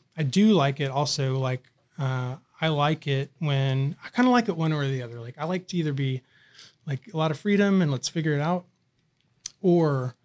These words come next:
very specific. Like, I like things where I have to recreate, like, a very specific style. That's cool. I like doing that. You know what I mean? Because you're, f-,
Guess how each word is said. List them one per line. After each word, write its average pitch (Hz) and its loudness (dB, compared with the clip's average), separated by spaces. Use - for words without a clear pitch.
very 143 0
specific. 135 -4
Like, 139 -4
I 147 2
like 165 4
things 165 4
where 139 4
I - 2
have 139 0
to 135 -2
recreate, 139 -2
like, 131 -4
a 131 -6
very 147 0
specific - 0
style. 139 -2
That's 156 -2
cool. - -12
I 151 -4
like 139 0
doing 120 -6
that. 120 -16
You 175 -2
know 143 0
what 143 0
I 139 2
mean? 139 0
Because 143 -2
you're, 180 -2
f-, - -20